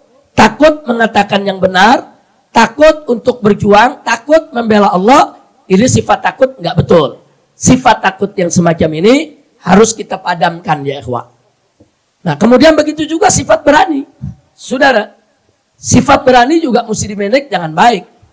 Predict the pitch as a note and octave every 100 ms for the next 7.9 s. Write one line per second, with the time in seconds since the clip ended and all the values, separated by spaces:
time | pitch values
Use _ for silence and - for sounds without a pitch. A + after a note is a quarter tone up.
0 | _ _ _ _ - - G3+ C#4+ D#4 -
1 | A#3+ A#3+ G3+ B3+ - A3+ A3+ G#3 G#3 G#3
2 | G#3 F#3+ F#3 F3+ D#3+ F#3+ D4 D4+ - F3+
3 | G#3 D4 G4 - G3+ A3+ A3+ A#3+ A#3+ D4
4 | D#4+ C#4+ F#3 - _ _ _ _ - -
5 | G#3 F3+ C#3+ - - _ _ _ _ _
6 | _ F3 G#3+ C#4+ D#4 B3+ B3+ D#4 C4 B3+
7 | B3+ G3 G#3+ G3+ C#4 D#4+ G#3 G3 C#4+